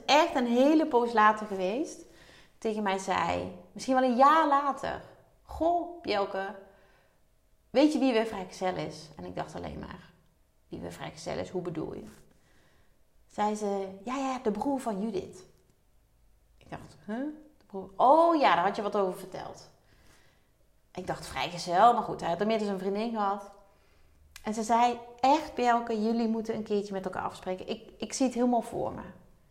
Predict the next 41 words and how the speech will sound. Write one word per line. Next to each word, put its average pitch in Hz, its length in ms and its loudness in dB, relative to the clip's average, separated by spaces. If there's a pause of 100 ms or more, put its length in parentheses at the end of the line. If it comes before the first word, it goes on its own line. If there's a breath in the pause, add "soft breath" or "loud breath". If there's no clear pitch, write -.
(500)
Ik 202 120 -10
dacht, 175 180 0
"Nou, - 160 0 (120)
weet 247 200 0
je, 254 60 0
hij 220 80 2
is 220 100 -6
in 208 100 -4
ieder 226 140 -2
geval, 180 540 2
ligt 196 160 -6
niet 185 140 -2
meer 180 100 0
in 180 80 -2
scheiding. 262 460 2
Hij 214 100 -6
heeft 185 120 -8
weer 180 160 0
een 180 80 -2
relatie 220 420 -4
gehad, 208 140 -4
dus 202 100 -8
hij 196 100 2
is 196 80 -4
weer 190 100 -4
een 196 180 -8
<laughs> - 20 -18
beetje, - 420 2 (600 loud breath)
een 320 100 -4
beetje 247 280 0
bij. 294 400 4 (1200 loud breath)
Nou, 339 300 8
misschien 494 480 4
moeten 349 200 4
we 220 60 0
dat 196 180 4
gewoon 175 220 2
een 170 60 -4
keertje 165 300 -6
doen." - 400 -16 (1800)
En 180 340 -8